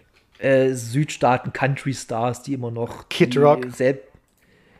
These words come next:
Speaker 1: zum Beispiel, die auch Republikaner wählen würden, selbst wenn sie, wenn du einfach einen alten Besen hinstellen würdest.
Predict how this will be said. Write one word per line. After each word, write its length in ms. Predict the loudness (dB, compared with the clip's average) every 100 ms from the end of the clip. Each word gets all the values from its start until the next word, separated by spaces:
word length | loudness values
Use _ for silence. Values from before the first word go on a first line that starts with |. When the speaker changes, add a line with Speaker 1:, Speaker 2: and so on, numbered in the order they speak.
| _
Speaker 1:
zum 160 | 0 6
Beispiel, 600 | 8 6 2 2 4 2 -4 _ _ _ _ _ _ -20 -20 -20 _
die 160 | 0 2
auch 320 | 4 4 2 -10
Republikaner 920 | -8 -6 -6 -8 -8 -4 -2 0 0 0
wählen 280 | -2 -2
würden, 260 | -2 -2 0
selbst 260 | -4 -4 -6
wenn 120 | -8
sie, 100 | -6
wenn 80 | -6
du 80 | -4
einfach 260 | -4 -6 -10 -12 -16
einen 160 | -18 -4
alten 340 | -2 -2 -4 -2
Besen 300 | 0 0 -2
hinstellen 540 | -4 -2 -2 0 -2
würdest. 460 | -2 -2 -6 -12